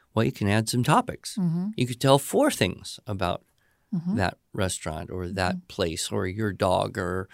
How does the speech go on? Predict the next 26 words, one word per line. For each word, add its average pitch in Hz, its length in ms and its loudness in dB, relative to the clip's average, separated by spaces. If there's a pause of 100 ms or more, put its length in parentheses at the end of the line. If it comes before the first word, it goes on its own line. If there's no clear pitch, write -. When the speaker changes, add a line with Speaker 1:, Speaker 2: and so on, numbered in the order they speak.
Speaker 2:
Mm-hmm. 190 360 0
Speaker 1:
the 110 160 -4
person 92 640 -2
or 95 640 -4 (640)
whatever. 101 440 -2 (100)
Speaker 2:
The 277 100 4
pocket 170 360 4
lint. 156 240 -8 (200)
<laughs> 226 200 2
Speaker 1:
The 120 80 4
pocket - 380 6
lint, - 340 -2
yes. 101 320 2
And 143 180 6
if 135 200 6
you 143 100 4
wanted 127 180 6
to 123 60 6
go 117 140 4
longer, 113 360 6
you 180 220 4
could 139 180 0
actually 110 420 2
probably 113 520 0
go 101 180 0
up 120 160 2